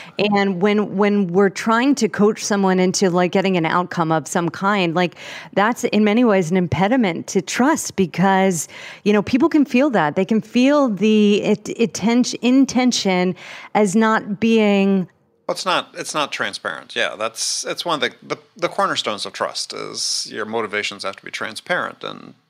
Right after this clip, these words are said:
Speaker 2: when people feel that it's not
Speaker 1: Yeah, the, and
Speaker 2: Yeah.
Speaker 1: the other person has to feel that, that you have their best interest at heart, and that's very difficult to do when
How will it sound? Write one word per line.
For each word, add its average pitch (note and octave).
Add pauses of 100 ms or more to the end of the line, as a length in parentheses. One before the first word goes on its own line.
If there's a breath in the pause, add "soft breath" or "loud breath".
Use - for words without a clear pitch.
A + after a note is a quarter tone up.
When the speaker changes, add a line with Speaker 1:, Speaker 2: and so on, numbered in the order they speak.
(140)
Speaker 2:
when B2+
people -
feel -
that G#2
it's -
not B2 (200)
Speaker 1:
Yeah, F#3
the, F#3+
and G3+
Speaker 2:
Yeah. D#3
Speaker 1:
the G3+
other G3+
person G3+
has G3
to G3+
feel F#3
that, F3
that F3
you F#3+
have F#3+
their F#3+
best F#3+
interest G#3
at D3+
heart, D#3 (320 loud breath)
and G3+
that's G#3
very A3+
difficult G3+
to G3
do G3
when F3+